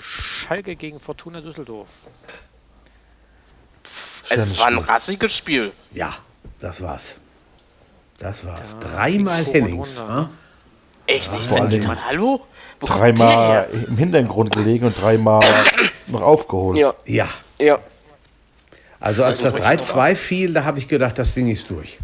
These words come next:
Speaker 3: Richtig, hab ich auch
Speaker 1: Vor,
Speaker 3: gedacht.
Speaker 1: vor allem,
Speaker 2: Ja.
Speaker 1: die Tore fiel, fielen ja erst zweiundsechzigste, siebenundsechzigste, dreiundsiebzig,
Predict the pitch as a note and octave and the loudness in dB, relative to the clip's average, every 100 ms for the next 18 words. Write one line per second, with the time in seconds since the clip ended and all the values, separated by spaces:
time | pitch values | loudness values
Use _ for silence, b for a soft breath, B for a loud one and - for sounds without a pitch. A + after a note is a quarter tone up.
0 | - - - A#2 - E2 - A#2 G2 D#2+ | -18 -12 -2 0 0 -10 -2 -2 -2 -4
1 | C3+ - - - C#3 B2+ A#2 _ _ - | -6 -10 -14 -8 -6 -6 -12 _ _ -12
2 | A2+ A2+ - A#2 - D3 D3+ A#2+ D3 D#3+ | -8 -8 -10 -18 -6 -2 -2 -4 -8 -8
3 | D#3 D3 C3 - - C#3 D3 C#3+ - D#3+ | -6 -4 -4 -6 -10 -12 -6 -6 -8 -12
4 | D3 - D3+ D3+ C#3 _ C3+ C#3 D3 C3+ | -16 -10 -10 -10 -16 _ -14 -14 -12 -10
5 | C#3+ - D3+ - D3+ C#3+ C#3 - A#2+ B2+ | -10 -10 -16 -14 -10 -8 -10 -12 -10 -10
6 | B2+ D3+ - C#3+ C#3 - | -10 -18 -16 -16 -14 -16